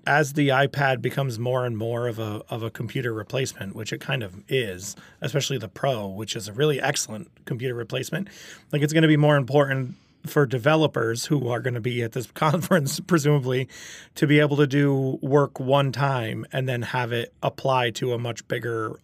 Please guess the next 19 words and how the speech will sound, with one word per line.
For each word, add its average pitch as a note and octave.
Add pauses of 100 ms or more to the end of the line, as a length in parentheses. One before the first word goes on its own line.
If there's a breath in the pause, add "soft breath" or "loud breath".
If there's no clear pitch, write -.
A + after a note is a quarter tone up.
audience. G#2
So D#3+ (520 loud breath)
I F3+
think A3
there, G3
we're E3
gonna E3+
get D3+
these, C#3+
like, C3+
small B2+ (140)
benefits A#2+
from A#2
this A2
in A#2
the A2+
long A2
run G#2
that G#2+